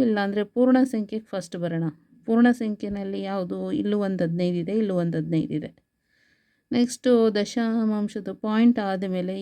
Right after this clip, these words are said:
ಈ ಕಡೆ ನೋಡಿ, ಸೊನ್ನೆ ಏಳು, ಇಲ್ಲಿ ಏಳು ಅಂತ ಇದೆ. So ಸೊನ್ನೆ ಏಳು ಚಿಕ್ಕದು ಏಳಕ್ಕಿಂತ.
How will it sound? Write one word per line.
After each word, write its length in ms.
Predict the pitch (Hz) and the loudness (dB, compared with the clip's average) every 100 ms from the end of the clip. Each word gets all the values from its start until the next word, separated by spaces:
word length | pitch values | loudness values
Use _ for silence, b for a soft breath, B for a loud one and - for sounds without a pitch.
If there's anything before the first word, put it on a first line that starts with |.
| 202 | -6
ಈ 20 | |
ಕಡೆ 240 | 196 185 180 | -4 -4 -2
ನೋಡಿ, 200 | 170 175 170 | -2 -2 -4
ಸೊನ್ನೆ 300 | 202 202 220 202 175 | 0 4 4 4 0
ಏಳು, 160 | 190 | -2
ಇಲ್ಲಿ 300 | 254 220 214 247 202 175 | -2 0 0 0 -2 -4
ಏಳು 160 | 175 165 | -2 0
ಅಂತ 160 | 160 165 | -2 -4
ಇದೆ. 260 | 156 135 - _ _ _ _ _ _ | -8 -10 -16 _ _ _ _ _ _
So 80 | - 240 | -2 0
ಸೊನ್ನೆ 360 | 226 202 214 226 185 | 0 0 2 2 0
ಏಳು 160 | 185 262 | -2 -4
ಚಿಕ್ಕದು 440 | - 165 - 160 185 180 | -4 -6 -4 -4 -2 0
ಏಳಕ್ಕಿಂತ. 540 | 185 170 - 147 147 | 0 0 -2 -6 -6